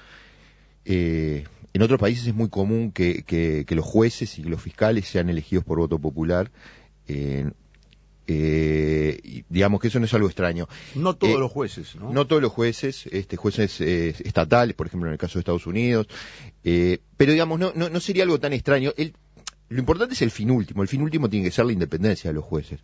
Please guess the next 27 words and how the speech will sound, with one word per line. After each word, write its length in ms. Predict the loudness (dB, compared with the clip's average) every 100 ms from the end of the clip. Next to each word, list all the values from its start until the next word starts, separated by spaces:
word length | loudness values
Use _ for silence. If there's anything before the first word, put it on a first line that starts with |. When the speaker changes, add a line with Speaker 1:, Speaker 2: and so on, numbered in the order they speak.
| -20 -20 -6
Speaker 1:
que 80 | -2
los 80 |
jueces 220 | 2 0 0
sean 180 | -2
realmente 460 | 2 0 2 0 -2
independientes. 680 | -4 -4 -4 -2 -2 -2 -6 -6 -18 -18 -20 -20 -20 _ _
En 160 | 0
el 120 | 2
caso 200 | 2 2
argentino, 460 | 0 -2 -4 -2 -2
a 60 | 0
mí 100 | 2
lo 100 | 2
que 60 |
me 80 | 2
preocupa, 320 | 0 0 2
y 60 | 4
ahí 80 | 4
voy 200 | 2 2
al 140 | 0
cómo, 380 | 0 0 2 4
es 280 | 2 0 -2
en, 260 | 0 0 -2
este, 600 | -4 -4 -2 0 0 -2
cómo, 760 | 0 0 2 0 -2 -4 -8 -14 -20 _ -20 _
eh, 160 | -6 -6 _ -20
que 240 | 0 2